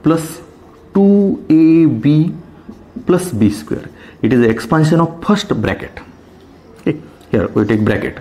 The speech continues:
Bracket नाही केला तरी चालतंय आता. Then plus, then expansion of second bracket.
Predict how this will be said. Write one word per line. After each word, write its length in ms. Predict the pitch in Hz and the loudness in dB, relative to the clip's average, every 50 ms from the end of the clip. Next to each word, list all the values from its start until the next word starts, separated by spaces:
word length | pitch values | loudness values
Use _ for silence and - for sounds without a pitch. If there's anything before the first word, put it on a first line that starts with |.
| - - - | -14 -8 -4
Bracket 340 | 104 101 113 117 139 117 | -2 -2 0 0 0 0
नाही 280 | 113 107 110 131 147 143 | 2 2 2 2 2 2
केला 180 | 147 143 131 135 127 | 2 2 2 2 2
तरी 120 | 139 143 | 2 2
चालतंय 280 | 139 135 117 113 113 95 | 2 2 2 2 2 0
आता. 180 | 87 - 139 - - - - - - - | 0 -2 -4 -6 -8 -14 -20 -12 -4 -2
Then 260 | 117 104 80 76 - - - - - - - | 0 0 0 -2 -6 -10 -18 -20 -20 -8 -2
plus, 500 | - 190 156 - - - - - - - - - - - - - - - - - - - - | 0 0 0 0 -2 -4 -8 -12 -14 -16 -20 -20 -20 -20 -20 -20 -20 -20 -20 -20 -18 -8 -2
then 200 | 131 131 123 110 | 0 2 2 2
expansion 440 | 107 113 - - 151 143 139 - 147 | 2 0 -2 -2 -2 -2 0 0 0
of 140 | 143 - - | 0 -2 -2
second 380 | - - 160 151 151 139 120 | -2 0 0 2 2 2 2
bracket. 360 | - 101 90 82 - 69 - | 2 0 -2 -4 -6 -8 -12